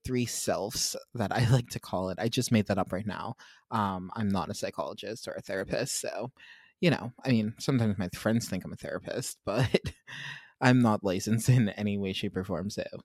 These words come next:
you know, take this with a grain of salt. But I wanna start with self-love. I think that loving yourself, no matter what form or what stage you're in, is so, so important.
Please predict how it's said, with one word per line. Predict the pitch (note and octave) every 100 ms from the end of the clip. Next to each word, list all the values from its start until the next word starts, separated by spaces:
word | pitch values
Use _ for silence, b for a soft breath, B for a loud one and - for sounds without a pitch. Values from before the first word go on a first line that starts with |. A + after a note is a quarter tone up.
| _
you | D3
know, | A#2+
take | A#2 C#3+ C#3
this | B2
with | A#2
a | G#2+
grain | G2+
of | G#2
salt. | - -
But | - A2 - B B B _ -
I | D3
wanna | D3+ D#3
start | -
with | C3+
self-love. | - F#2 - F#2+ F2+ - B B _
I | C#3
think | C#3 E3+ F3 F3+
that | C#3 C3+ B2+ B2 - _
loving | - A#2+ A#2+ A#2 A#2+
yourself, | C3 C3 - C3 C3 C3+ - _ _ _
no | D3 C3+
matter | B2+ B2 A#2+ A#2
what | G#2+ G#2+ G2+ - _ _ _ _ _ _ _ -
form | - C3 A#2 A#2 B2 C3 A2
or | A2+
what | A2 A2+
stage | - - A2+ G#2 A2
you're | B2+ C3
in, | C#3 D3 B B B -
is | C3
so, | - - - B2+ A#2+ A2+
so | A2 - G#2+
important. | A2 - G#2 F#2 G2 F#2+